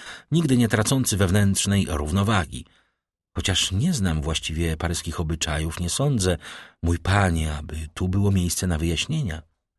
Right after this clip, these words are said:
„Skoro ktoś się ukrywa”, odparł Albert, „skoro nie dopuszcza nikogo do siebie pod pretekstem, że jest w wannie,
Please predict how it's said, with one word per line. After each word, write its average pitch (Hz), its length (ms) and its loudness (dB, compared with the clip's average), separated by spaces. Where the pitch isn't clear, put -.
„Skoro 165 440 0
ktoś - 240 -2
się 131 340 4
ukrywa”, 120 680 2
odparł - 380 -2
Albert, 82 440 0
„skoro 135 300 2
nie 135 120 4
dopuszcza 135 460 0
nikogo 120 400 0
do 110 160 0
siebie 160 440 2
pod 95 160 -4
pretekstem, 104 540 -2
że 92 100 0
jest 101 200 -2
w 67 140 -4
wannie, 82 600 0